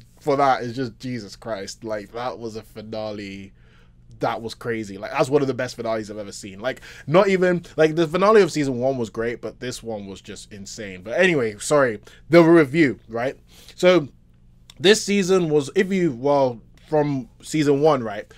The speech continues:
This season was all about, uh, the Mandalorian taking, well, the child, I won't spoil his name, but the child all the way to go and meet Jedi who would train the child and take care of the child and basically,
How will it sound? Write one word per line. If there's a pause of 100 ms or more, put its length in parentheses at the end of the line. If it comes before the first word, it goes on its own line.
(260)
This
season
was
all
about, (280)
uh,
the
Mandalorian
taking, (160)
well,
the
child,
I
won't
spoil
his
name,
but
the
child (200)
all
the
way
to
go
and
meet (340)
Jedi (180)
who
would
train
the
child
and
take
care
of
the
child
and
basically,